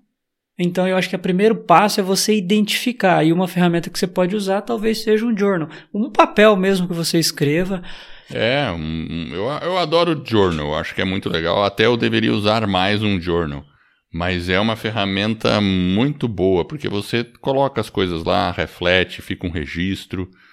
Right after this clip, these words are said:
Speaker 2: E é interessante, é engraçado que lá nos Estados Unidos é muito comum os journals, muito comum,
Speaker 1: É,
Speaker 2: né?
Speaker 1: ele está sempre
Speaker 2: Aqui no,
Speaker 1: próximo
Speaker 2: aqui no
Speaker 1: das
Speaker 2: Brasil
Speaker 1: pessoas, ele está sempre
Speaker 2: É.
Speaker 1: à mão e ali do seu ladinho, e às vezes, e é um hábito que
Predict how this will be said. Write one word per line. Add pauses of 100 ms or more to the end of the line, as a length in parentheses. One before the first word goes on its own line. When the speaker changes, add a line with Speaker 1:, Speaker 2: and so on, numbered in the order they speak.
(320)
Speaker 2:
E
é
interessante,
é
engraçado
que
lá
nos
Estados
Unidos
é
muito
comum
os
journals, (420)
muito
comum,
Speaker 1:
É,
Speaker 2:
né?
Speaker 1:
ele
está
sempre
Speaker 2:
Aqui
no,
Speaker 1:
próximo
Speaker 2:
aqui
no
Speaker 1:
das
Speaker 2:
Brasil (200)
Speaker 1:
pessoas,
ele
está
sempre
Speaker 2:
É.
Speaker 1:
à (300)
mão (400)
e
ali
do
seu
ladinho,
e
às
vezes, (440)
e
é
um
hábito
que